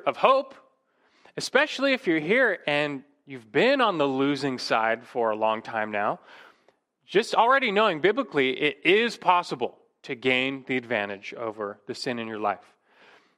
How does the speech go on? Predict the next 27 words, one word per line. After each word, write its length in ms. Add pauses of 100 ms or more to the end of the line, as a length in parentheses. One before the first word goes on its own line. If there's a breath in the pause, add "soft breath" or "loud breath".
(100)
Like 180
God's 320
Word, 460 (340)
God's 280
Spirit, 540 (440)
God's 480
power, 640
the 80
new 240
birth, 400 (340)
these 180
are 140
sufficient 880 (140)
for 340
you. 300
They're 80
not 180
insufficient. 560 (180)
They 100
are 120
sufficient 840 (400 loud breath)
for 240
you 140
to 120
grow, 320
to 160
change, 760